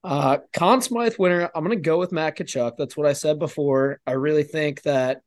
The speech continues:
he's been, like, the most valuable player for that team all the way through,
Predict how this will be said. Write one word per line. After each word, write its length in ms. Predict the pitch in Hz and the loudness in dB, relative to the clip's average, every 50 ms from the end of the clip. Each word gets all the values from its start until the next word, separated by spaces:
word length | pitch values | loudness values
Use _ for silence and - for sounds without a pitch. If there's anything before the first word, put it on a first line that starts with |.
| _ _ - | _ _ -8
he's 240 | 151 147 147 139 135 | -2 0 2 2 2
been, 180 | 147 143 139 | 2 2 2
like, 300 | 135 135 131 127 123 - | 4 2 2 0 0 -2
the 80 | - 135 | -4 -2
most 340 | 131 135 131 135 131 - - | 0 0 0 0 -2 -2 -2
valuable 760 | 143 127 123 123 127 131 131 131 135 135 135 131 135 - - _ _ _ _ _ _ _ _ _ _ | -2 0 0 2 2 0 0 -2 -2 -2 -2 -4 -4 -8 -10 _ _ _ _ _ _ _ _ _ _
player 260 | 147 139 135 127 127 | 0 2 2 0 0
for 120 | 123 - 151 | -2 0 0
that 200 | 139 131 120 - | 0 0 -2 -4
team 360 | - 147 135 135 131 131 135 | -4 -4 -2 -2 -2 0 2
all 100 | 127 123 | 2 2
the 60 | 131 | 4
way 200 | 131 131 127 123 | 4 2 2 0
through, 760 | - - 139 131 131 127 127 123 127 127 127 131 143 165 | -2 -4 -4 -2 0 0 0 0 0 -2 -2 -4 -6 -8